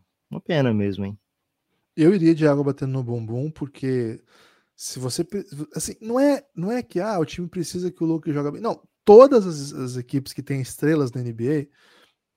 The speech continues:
Speaker 2: precisam que sua estrela entregue pra ser competitiva. Mas é que o Dallas precisa que o Luka seja sobrenatural pra ganhar jogo. Essa sequência aí de, o-, é, eles tiveram sete vitórias consecutivas, né? Oito em dez jogos. Essa sequência,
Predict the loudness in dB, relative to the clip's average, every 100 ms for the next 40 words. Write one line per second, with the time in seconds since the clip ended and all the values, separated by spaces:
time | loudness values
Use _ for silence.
0 | _ -4 -2 -2 -4 -8 -4 -4 -4 -4
1 | -4 -4 -2 0 0 -2 -8 -8 -8 -10
2 | -8 -8 -8 -10 -10 -6 -6 -4 -2 0
3 | 2 0 -4 -6 -6 -4 -4 -4 -4 -2
4 | -2 -6 _ -6 -4 -4 -8 -4 -2 0
5 | 0 -2 -6 -8 -10 -10 -10 -14 -14 -14
6 | -12 -10 -8 -8 -6 -8 -6 -6 -6 -8
7 | -10 -14 _ _ _ _ -8 -4 -2 -4
8 | -2 -4 -2 -4 -4 -4 -4 -4 -10 -14
9 | -16 -12 -12 -10 -14 -8 -4 -4 -4 -6
10 | -4 -4 -8 -10 _ _ _ _ 0 0
11 | 2 -4 -6 -6 -6 -6 -8 -14